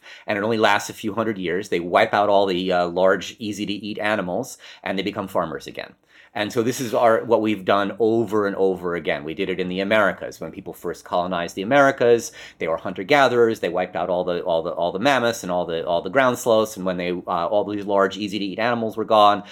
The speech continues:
they moved to bison and other animals. But again, uh, eventually, they moved to farming, and they, they ended up with, uh, sort of a permanent farming transition. Actually, it's interesting. Um, some of the Native American groups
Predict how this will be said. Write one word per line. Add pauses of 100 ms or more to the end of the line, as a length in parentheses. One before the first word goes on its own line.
(320)
they
moved
to
bison
and
other
animals.
But (560)
again, (200)
uh,
eventually, (300)
they
moved
to
farming,
and
they,
they
ended
up
with,
uh,
sort
of
a
permanent
farming
transition. (240)
Actually,
it's
interesting.
Um, (260)
some
of
the
Native
American
groups